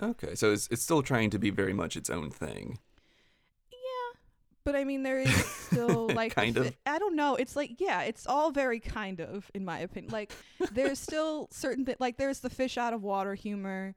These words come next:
Speaker 2: where, like, you know, the witches are back and it's twenty twenty-two. Oh my goodness! Uh, there's a whole Walgreens.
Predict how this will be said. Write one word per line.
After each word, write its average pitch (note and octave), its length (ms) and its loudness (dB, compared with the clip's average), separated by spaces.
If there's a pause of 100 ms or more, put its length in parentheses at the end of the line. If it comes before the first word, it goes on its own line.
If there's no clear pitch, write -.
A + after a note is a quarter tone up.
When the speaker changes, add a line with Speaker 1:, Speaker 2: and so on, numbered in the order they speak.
(600)
Speaker 2:
where, G3 320 -2
like, F#3 400 -2
you G#3+ 140 -2
know, F3+ 320 -4
the G#3 100 -2
witches G#3+ 440 -4
are G#3 100 -4
back B3+ 380 -2
and G#3+ 120 -4
it's - 240 -12
twenty B3 420 -2
twenty-two. E4 840 0
Oh D4+ 200 0
my D#4 160 -4
goodness! C4+ 680 -6
Uh, B3 220 -8 (300)
there's B3 180 4
a A#3 80 2
whole D4 260 2
Walgreens. A#3+ 1120 2